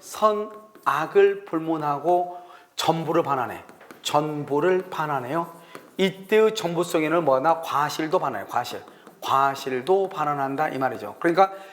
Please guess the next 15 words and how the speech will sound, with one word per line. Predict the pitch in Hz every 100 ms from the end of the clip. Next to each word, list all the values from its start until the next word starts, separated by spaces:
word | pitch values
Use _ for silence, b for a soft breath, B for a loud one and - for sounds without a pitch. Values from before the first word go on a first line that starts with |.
| B
선이고 | - - 226 220 214
악이고 | 185 175 190
전부를 | 190 180 196 226
다 | 214
반환해. | 175 139 117 101 - B B
그러니까 | 214 208
뭐가 | 180 196
다르냐? | 165 139 160 -
취소는 | - - 269 240 190
달라. | 131 113 92 B B B B
계약이 | - 190 196 208 208
취소가 | - 262 214 196
되면 | 151 180 135 - B B
선의는 | - - 226 202 202 196
현존이, | 196 185 165 139 107